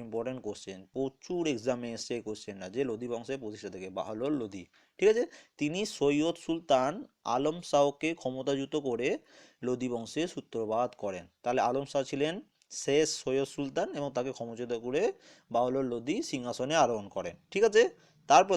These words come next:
দেখো, লোধি রায় দিল্লির প্রথম আফগান শাসক। এটা more important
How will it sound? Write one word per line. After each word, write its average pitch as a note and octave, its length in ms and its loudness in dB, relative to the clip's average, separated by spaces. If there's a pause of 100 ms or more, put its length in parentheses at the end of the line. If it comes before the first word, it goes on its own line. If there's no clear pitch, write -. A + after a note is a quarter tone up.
দেখো, B2 140 0 (120)
লোধি D3 200 2
রায় G3 260 8
দিল্লির E3 340 2
প্রথম C#3 240 0 (280)
আফগান B2+ 400 -2
শাসক। F#2+ 320 -10 (360)
এটা C3+ 160 2 (100)
more D#3 200 0 (100)
important C#3+ 400 -4